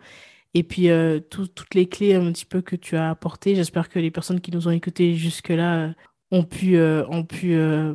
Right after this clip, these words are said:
prendre note de, de tout ce que tu as dit, parce que je pense que ça peut être très utile, euh, pour tout le monde, finalement. Parce qu'à un moment, on a tous, euh, voilà,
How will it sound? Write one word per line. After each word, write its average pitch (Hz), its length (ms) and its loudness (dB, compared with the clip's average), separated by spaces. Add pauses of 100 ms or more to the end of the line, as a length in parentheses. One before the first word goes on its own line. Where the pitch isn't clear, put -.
prendre 180 240 2
note 202 400 0 (340)
de, 165 340 0
de 156 140 -2
tout 175 140 -6
ce - 80 -8
que - 100 -12
tu 170 100 -4
as 160 80 0
dit, 196 180 -4
parce 196 120 0
que - 120 -4
je - 60 -8
pense 180 180 -4
que - 100 -16
ça 156 140 -4
peut - 120 -6
être - 280 -8 (120)
très 196 260 0
utile, 208 560 0 (160)
euh, 165 340 0 (240)
pour 262 220 2
tout 254 100 0
le 220 60 2
monde, 247 240 2
finalement. 180 420 -4 (440)
Parce - 200 -6
qu'à 170 160 4
un 175 40 4
moment, 190 240 6
on 185 260 4
a 185 100 4
tous, - 300 -6
euh, 180 180 2
voilà, 175 460 -2